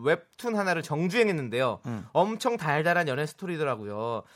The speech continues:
Speaker 1: 저도 그런 달달한 연애를 꿈꿨었는데 현실은 전 젓가락 아니라 짝없는 숟가락이었어요. 연애하고 싶어지는 가을이네요.
Speaker 2: 음, 그래도 긴 숟가락이겠죠. 저는 초등학생 도시락에 들어가는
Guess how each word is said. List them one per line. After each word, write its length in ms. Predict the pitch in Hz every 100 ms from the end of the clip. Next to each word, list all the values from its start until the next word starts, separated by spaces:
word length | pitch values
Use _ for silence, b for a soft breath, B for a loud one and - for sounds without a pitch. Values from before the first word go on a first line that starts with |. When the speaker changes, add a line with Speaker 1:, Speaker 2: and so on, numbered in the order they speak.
| b
Speaker 1:
저도 300 | - 185 233
그런 200 | 175 202
달달한 460 | 180 131 143 170 175
연애를 240 | 135 135 139
꿈꿨었는데 840 | 185 214 185 143 113 117 127 110 b b
현실은 640 | 233 233 220 208 185 110
전 300 | - 170 156
젓가락 500 | - 143 185 180 -
아니라 440 | - 127 127 123 117 _ -
짝없는 400 | 220 220 208 190
숟가락이었어요. 1000 | - 240 220 143 117 104 101 107 120 98 b b b -
연애하고 400 | 180 226 240 220
싶어지는 560 | - 226 175 160 156
가을이네요. 1160 | 147 131 135 160 151 123 107 107 113 113 104 110 _ _ _ _
Speaker 2:
음, 400 | 107 98 95 90 92 90 _ _ _ _ _ -
그래도 480 | 120 131 123 101 _ _ _ _ _ _ -
긴 160 | 139 175
숟가락이겠죠. 800 | 120 151 127 113 104 95 - - _ _ _ _
저는 380 | 131 139 123 123
초등학생 600 | 147 156 147 107 127 117
도시락에 400 | 113 107 120 107
들어가는 500 | 104 101 104 110